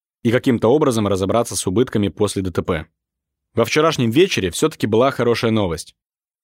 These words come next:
Если не считать царапин, то наш грузовик вообще не пострадал. Именно с того момента мы его начали называть «танк». Не теряя времени, мы приступили к поиску водителя.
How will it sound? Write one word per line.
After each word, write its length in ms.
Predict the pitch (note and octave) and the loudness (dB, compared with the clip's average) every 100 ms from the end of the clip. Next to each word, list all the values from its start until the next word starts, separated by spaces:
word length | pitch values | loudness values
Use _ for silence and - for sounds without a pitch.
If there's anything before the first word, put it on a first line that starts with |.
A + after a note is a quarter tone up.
| _ - | _ -2
Если 320 | A2+ E3+ D3 | 0 2 2
не 120 | B2 | 0
считать 320 | - C3 A#2+ | 0 0 -2
царапин, 440 | - A#2+ D#3+ A#2+ F#2+ | 0 0 0 -2 -2
то 100 | G#2+ | -2
наш 180 | A#2 | -2
грузовик 440 | G#2 A2 A2+ D3 G#2+ | -2 -2 2 0 2
вообще 280 | A2+ - A#2+ | 0 2 0
не 100 | A2+ | 0
пострадал. 540 | G#2 G#2 F#2+ E2+ D2+ _ _ _ _ _ | -2 -2 -2 -2 -6 _ _ _ _ _
Именно 260 | C3 D#3+ | 2 2
с 80 | C#3+ | 2
того 180 | D3 D3+ | 4 4
момента 400 | B2+ B2 E3+ A2 | 4 2 2 0
мы 180 | G#2 A#2 | 0 2
его 200 | B2 G#2+ | 2 0
начали 320 | A2+ A#2+ G2+ | 0 -2 -4
называть 420 | F#2+ F2+ A2 A#2 _ _ | -4 0 0 -2 _ _
«танк». 400 | G2+ E2 C#2+ - _ _ _ _ _ _ _ | -2 -2 -8 -20 _ _ _ _ _ _ _
Не 100 | G#2+ | -2
теряя 260 | G2+ E3+ D#3+ | 2 4 4
времени, 480 | D3 F3 D#3+ D3 A#2+ | 4 4 4 2 0
мы 200 | A#2 D3+ | -2 0
приступили 560 | B2 - A2+ C#3 C3 | 0 0 0 4 4
к 120 | G#2+ - | 2 0
поиску 360 | B2 A#2 - | 2 2 0
водителя. 520 | G2+ F#2+ F#2+ E2 C#2 | 0 0 -2 -4 -12